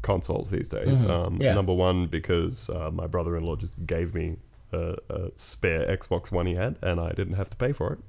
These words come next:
Speaker 1: and that's
Speaker 2: Well, that's
Speaker 1: pretty
Speaker 2: awfully
Speaker 1: appealing.
Speaker 2: nice. Yeah, yeah.
Speaker 1: Um, and, yeah, and from the other perspective, uh, obviously, I have neither the, the time nor the money to do, like, uh, P C gaming kind of stuff where you gotta keep doing upgrades and all that kind of jazz.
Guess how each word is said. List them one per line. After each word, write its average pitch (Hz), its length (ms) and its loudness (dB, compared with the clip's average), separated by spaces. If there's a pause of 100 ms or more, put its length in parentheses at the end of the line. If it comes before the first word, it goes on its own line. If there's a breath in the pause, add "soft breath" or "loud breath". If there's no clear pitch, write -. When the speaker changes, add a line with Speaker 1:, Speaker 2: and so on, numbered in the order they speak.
Speaker 1:
and - 80 -4
that's - 120 -4
Speaker 2:
Well, 123 100 4
that's 131 180 4
Speaker 1:
pretty 104 140 2
Speaker 2:
awfully - 0 -
Speaker 1:
appealing. 139 160 4
Speaker 2:
nice. - 400 -2 (140)
Yeah, 131 120 0 (140)
yeah. 101 180 8
Speaker 1:
Um, 90 420 2 (600)
and, 104 540 4 (1000)
yeah, 127 260 8
and 98 120 4
from 101 160 2
the 87 120 4
other 78 140 0
perspective, - 760 -4
uh, 60 280 -6 (100)
obviously, 73 680 -4 (300)
I 87 120 -2
have 85 240 -6
neither 85 360 -4
the, 82 420 -4
the 87 120 -4
time 82 460 -4
nor 82 120 -4
the 85 100 -4
money 85 300 -2
to 85 180 -4
do, 80 360 -4
like, - 340 -6
uh, - 280 -10
P - 160 -4
C 104 220 0
gaming 101 360 2
kind 95 180 0
of 87 60 -4
stuff 92 420 2
where 76 100 0
you 65 60 -2
gotta 80 160 -2
keep - 260 -8
doing 82 160 -2
upgrades - 640 0
and 50 240 -8
all 71 100 -6
that 67 120 -6
kind 67 140 -4
of 67 60 -10
jazz. 65 320 -8